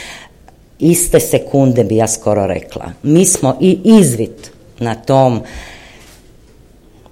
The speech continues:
našem predivnom parku što smo svi gledali u medijima i vidjeli ona dva nesretna šetača štakora, obavili danas. Niti jedne štakorske rupe, kako mi to stručno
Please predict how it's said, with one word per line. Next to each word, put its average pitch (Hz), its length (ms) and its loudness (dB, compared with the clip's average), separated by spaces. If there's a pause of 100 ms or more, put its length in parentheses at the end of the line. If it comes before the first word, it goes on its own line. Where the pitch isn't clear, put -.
našem 147 440 2
predivnom 143 680 2
parku 160 440 2
što 127 240 -2
smo 123 200 -6
svi 143 300 0
gledali 127 520 2
u 127 60 0
medijima 123 680 2
i 117 60 2
vidjeli 120 520 0
ona 117 240 -2
dva 113 360 -2 (360)
nesretna 110 560 -4
šetača 107 720 -4
štakora, 120 720 0 (400)
obavili 123 600 0
danas. 123 580 0 (240)
Niti 226 400 4
jedne 135 380 4
štakorske 123 800 -2
rupe, 127 340 0
kako 107 340 -4
mi 113 180 0
to 113 220 -4
stručno 170 600 0